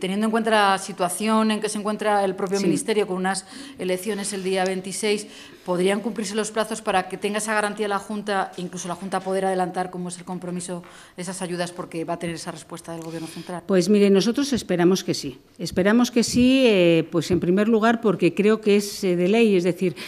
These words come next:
Speaker 2: eh, había unos acuerdos dentro de, que ustedes los conocen, el acuerdo del dos mil trece. Hay una serie de prescripciones o de indicaciones que nos hace la Unión Europea, diciendo que tiene que ser un cierre ordenado,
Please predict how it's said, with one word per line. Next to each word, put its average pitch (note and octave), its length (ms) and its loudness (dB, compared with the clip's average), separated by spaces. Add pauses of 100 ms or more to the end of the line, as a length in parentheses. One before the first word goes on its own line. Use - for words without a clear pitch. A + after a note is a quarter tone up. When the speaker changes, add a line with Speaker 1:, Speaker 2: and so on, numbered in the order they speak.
(300)
Speaker 2:
eh, F#3 420 6
había A#3+ 320 6
unos A#3+ 320 6
acuerdos G#3+ 560 6
dentro G3 380 2
de, F3+ 520 4
que - 60 -4
ustedes F3 320 4
los F#3 160 2
conocen, E3+ 460 6
el F3 100 6
acuerdo E3+ 300 0
del F3+ 120 4
dos E3 160 0
mil E3+ 220 6
trece. D#3 380 2 (320)
Hay G#3 180 8
una B3 180 6
serie A#3+ 280 4
de A3+ 120 6
prescripciones G#3 880 4
o G#3+ 60 6
de F#3 80 6
indicaciones F3+ 580 6
que G#3 80 -2
nos F#3 180 2
hace G#3 180 0
la F#3+ 120 4
Unión F3+ 260 8
Europea, E3+ 500 6
diciendo F#3 380 2
que F#3+ 100 0
tiene F#3 220 2
que F3+ 80 0
ser F#3 160 0
un G3 100 2
cierre F3+ 320 4
ordenado, D#3+ 500 4